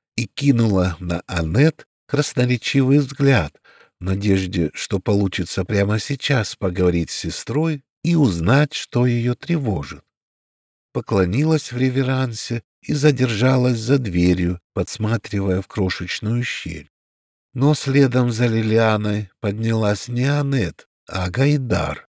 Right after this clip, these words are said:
Неожиданно для всех присутствующих он встал из-за стола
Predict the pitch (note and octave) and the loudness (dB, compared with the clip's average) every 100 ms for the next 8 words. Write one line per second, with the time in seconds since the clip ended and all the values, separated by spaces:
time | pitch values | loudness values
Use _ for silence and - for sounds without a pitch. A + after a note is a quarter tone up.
0 | _ _ - - - D3+ C3+ B2+ A#2+ B2+ | _ _ -20 -20 -10 0 2 4 4 4
1 | A#2 A#2 A2+ G#2 G#2+ - A2 - G2 - | 4 2 0 0 -2 0 -2 0 -4 -2
2 | C3 B2+ - - G2 G2+ - F#2 - - | 0 0 0 -2 0 0 -2 -4 -6 -2
3 | G2+ G2+ - - G#2 E2 D#2+ E2 - - | 0 0 -2 0 2 2 0 -2 -4 -2
4 | D#2+ E2+ B2+ | 2 4 4